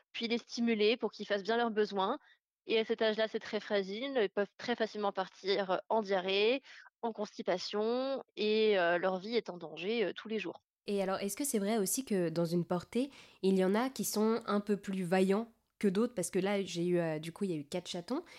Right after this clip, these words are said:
Speaker 2: Et sur les quatre chatons, c'est vrai qu'il y en avait des tout petits et il y en avait quand même des plus robustes, on va dire.
Speaker 1: Oui, tout à fait. Il y en a qui sont plus faibles et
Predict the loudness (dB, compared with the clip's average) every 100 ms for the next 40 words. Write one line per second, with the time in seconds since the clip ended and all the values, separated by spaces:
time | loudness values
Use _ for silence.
0 | -18 -6 -4 0 -2 0 -2 -2 -2 -2
1 | 0 0 0 -2 -2 0 -2 -6 -6 -6
2 | -4 -4 -4 -4 -2 -2 0 -2 -4 -2
3 | -2 -2 -2 -4 -4 0 0 0 -4 -6
4 | -6 -6 -8 -10 _ _ _ -4 -4 -4
5 | -12 -2 0 0 0 -2 -2 0 0 -4
6 | -8 -10 -8 -10 -2 0 0 -4 -2 0
7 | 2 0